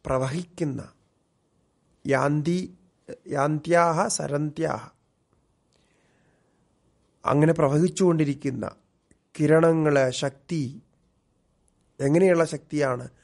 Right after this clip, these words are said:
തണുത്ത ശക്തിയാണ്. കഴിഞ്ഞ ആജ്ഞാചക്രത്തിൽ പറയുമ്പോ അവിടെ തപന ശശി കോടി ദ്യുതിധരമെന്നും,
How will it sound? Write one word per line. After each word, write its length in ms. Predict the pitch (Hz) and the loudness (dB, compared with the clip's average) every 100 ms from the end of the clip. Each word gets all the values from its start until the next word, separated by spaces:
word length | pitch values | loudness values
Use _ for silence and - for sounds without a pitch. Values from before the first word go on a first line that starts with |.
| _ _ _ | _ _ _
തണുത്ത 500 | 120 131 143 - - | 0 0 -2 -12 -10
ശക്തിയാണ്. 640 | 139 135 - - 90 80 - _ _ _ _ _ _ _ | -8 -10 -14 -10 -10 -10 -20 _ _ _ _ _ _ _
കഴിഞ്ഞ 280 | 135 139 139 | 0 0 0
ആജ്ഞാചക്രത്തിൽ 840 | 160 123 120 151 147 151 151 147 156 | 0 0 0 -2 0 -2 -4 -6 -8
പറയുമ്പോ 600 | 156 139 143 147 165 - _ _ _ _ - | -2 -2 -2 -4 -6 -8 _ _ _ _ -4
അവിടെ 380 | 131 160 - - | 0 0 0 -4
തപന 300 | 123 135 156 | -2 2 2
ശശി 300 | 160 151 165 | 0 -4 -4
കോടി 380 | 165 160 156 160 | -2 0 0 0
ദ്യുതിധരമെന്നും, 960 | 156 156 151 147 147 147 147 139 135 | -2 -4 -2 -2 0 0 0 -2 -4